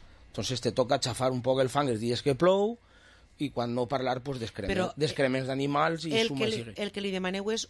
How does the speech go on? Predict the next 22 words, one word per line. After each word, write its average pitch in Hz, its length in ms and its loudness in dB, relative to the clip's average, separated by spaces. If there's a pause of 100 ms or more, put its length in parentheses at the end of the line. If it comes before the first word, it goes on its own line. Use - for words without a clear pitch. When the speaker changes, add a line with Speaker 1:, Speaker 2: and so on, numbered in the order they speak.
Speaker 2:
una 208 220 -2
solució, 165 580 -2
perquè, 147 160 -4
clar, 180 200 -2
si 160 120 -8
te 147 120 -8
trasladen 156 420 -4
a 165 80 -4
tu 175 100 -2
el 170 60 -6
problema, 175 540 -2 (180)
Speaker 1:
Claro. 98 240 -4 (100)
Speaker 2:
lo 131 80 -8
que 135 60 -6
voleu 143 200 2
és 151 100 0
una 190 100 4
solució. 190 500 2
Speaker 1:
Claro. - 180 0
Speaker 2:
És - 40 2
a - 20 0
dir, 151 140 -2